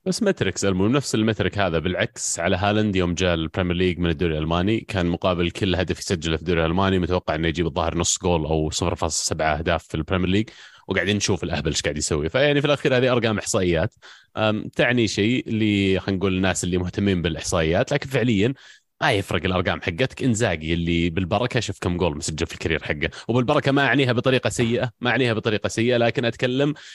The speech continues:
الكمية، ال-، ال-، حسن التوفيق اللي يمر فيه اللاعب. فهذا مثال يعني عليه. لما أجي أشوف المتركس حقة إنزاغي وعدد تسجيل أهداف، ما أتوقع الإكسبكتد جولز حقته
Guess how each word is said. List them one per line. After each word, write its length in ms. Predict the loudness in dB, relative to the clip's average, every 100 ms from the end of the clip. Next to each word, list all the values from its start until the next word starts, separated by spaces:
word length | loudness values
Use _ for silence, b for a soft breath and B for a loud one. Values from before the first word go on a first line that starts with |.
| B -4
الكمية، 600 | -4 -2 0 4 4 2 0
ال-، 220 | 0 2
ال-، 500 | 2 0 0 -2 -4
حسن 440 | -2 -2 0 0
التوفيق 540 | 0 0 0 2 0 0
اللي 140 | -2 0
يمر 200 | 0 -2
فيه 180 | -2
اللاعب. 380 | 0 2 2 0 -6 B B B 0
فهذا 200 | 2 2
مثال 360 | 0 0 -2
يعني 200 | -2 -2
عليه. 260 | -2 -2 -6 b
لما 180 | 0 2
أجي 140 | 2 2
أشوف 220 | 0 2
المتركس 520 | 0 0 -2 -4 -2
حقة 280 | -2 -2 0
إنزاغي 380 | 0 2 0 2
وعدد 220 | 0 0
تسجيل 360 | -2 -4 -2 0
أهداف، 320 | 2 0 0
ما 160 | 0 0
أتوقع 360 | 2 0 0
الإكسبكتد 520 | -2 -2 -4 -4 -2 0
جولز 240 | -2 0
حقته 400 | -4 -2 -2